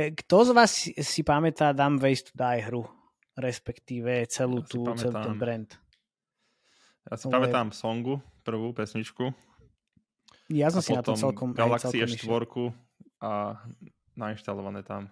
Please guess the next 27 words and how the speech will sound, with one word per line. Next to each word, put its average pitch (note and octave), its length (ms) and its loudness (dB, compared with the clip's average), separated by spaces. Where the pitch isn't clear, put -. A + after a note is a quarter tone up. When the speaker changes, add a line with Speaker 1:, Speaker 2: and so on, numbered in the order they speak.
Speaker 2:
na G2+ 160 -10
ešte - 320 -20
Android G#2+ 400 -6
štyri - 320 -12
bodka G#2+ 240 -8
štyri C3 320 0
alebo G#2+ 160 0
niečo - 240 -6
podobné. C3 420 0
Speaker 1:
No C#3+ 220 0
lebo C#3 160 2
ja D3 80 4
som F3+ 160 -2
napríklad D#3 400 0
ani C#3 160 0
nevedel, C3 320 0
že B2+ 80 -6
to - 80 -8
bola B2 240 -2
hra, B2 400 -2
až C#3 180 -10
potom, B2+ 300 -6
keď B2+ 240 -8
som B2 60 -4
sa - 120 -6
nejak, B2 280 -8
eh, C3+ 120 -8